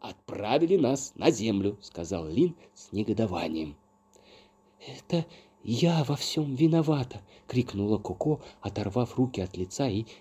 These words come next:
подняв голову к фее. "Они хотели мне помочь вернуться домой". "Вы все виноваты и нуждаетесь в раскаянии", отрезала фея. "Ни в чем мы не нуждаемся!" крикнул Лин.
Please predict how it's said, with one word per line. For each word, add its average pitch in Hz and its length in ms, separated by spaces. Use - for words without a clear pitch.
подняв 107 440
голову 117 340
к - 100
фее. 123 420
"Они 165 240
хотели 175 420
мне 170 220
помочь 175 560
вернуться 185 540
домой". 190 500
"Вы 110 680
все 165 600
виноваты 92 880
и 127 140
нуждаетесь 104 1080
в 110 60
раскаянии", 98 1000
отрезала 98 600
фея. 185 520
"Ни 113 260
в - 140
чем 269 400
мы 120 120
не 117 220
нуждаемся!" 160 880
крикнул 131 500
Лин. 131 320